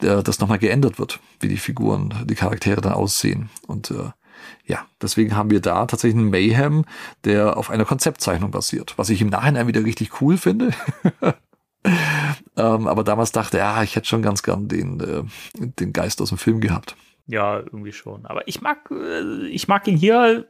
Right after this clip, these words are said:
Speaker 2: wenn ich die Figur so sehe, finde ich den schon cooler. Also hätte ich den im Film auch gern, gern gesehen.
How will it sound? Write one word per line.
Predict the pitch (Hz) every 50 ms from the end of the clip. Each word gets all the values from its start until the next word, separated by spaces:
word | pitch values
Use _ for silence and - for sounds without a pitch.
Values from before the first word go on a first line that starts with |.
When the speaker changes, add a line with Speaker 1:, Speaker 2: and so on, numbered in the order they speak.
| _ -
Speaker 2:
wenn | - 180 175
ich | - -
die | - 190 180 170
Figur | 160 - - 135 135 151 202 233
so | 240 240
sehe, | 220 - - 220 220 226 226 220 - - - - - - - - _
finde | - - 190
ich | 185
den | - 180
schon | - - 180 165
cooler. | - - 185 170 143 107
Also | 104 104 104 107 117
hätte | 123 -
ich | - -
den | - 151 151 151
im | 143 139
Film | - 151 147 143 151
auch | - - 123 - -
gern, | - 107 98 104 110 107
gern | 104 - 101 98 101 104
gesehen. | 101 98 101 98 98 98 101 98